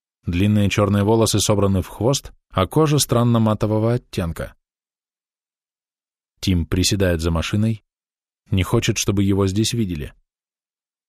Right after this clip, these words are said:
Рогер Свидин захлопывает дверцу машины, надевает чёрные солнцезащитные очки и приглаживает рубашку на выпирающем животе, прежде чем направиться в сторону клиники Ханса Баумана,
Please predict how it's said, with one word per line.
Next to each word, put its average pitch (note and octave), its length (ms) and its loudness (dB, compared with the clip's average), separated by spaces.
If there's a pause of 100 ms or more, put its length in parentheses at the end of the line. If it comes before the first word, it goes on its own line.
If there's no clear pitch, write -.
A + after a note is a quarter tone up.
(420)
Рогер E2 460 2
Свидин E2+ 420 2
захлопывает E2+ 680 0
дверцу E2+ 380 0
машины, G#2 440 0 (640)
надевает G#2 460 2
чёрные G#2 380 2
солнцезащитные F2+ 840 0
очки - 340 -6 (180)
и G2+ 120 -2
приглаживает F#2 600 2
рубашку G2 380 2
на F#2+ 80 2
выпирающем F#2 560 2
животе, F2+ 340 0
прежде F2+ 360 2
чем F#2 180 0
направиться F#2+ 480 0
в - 60 -4
сторону F#2+ 340 0
клиники F#2+ 360 0
Ханса F2+ 360 -2
Баумана, F2 480 0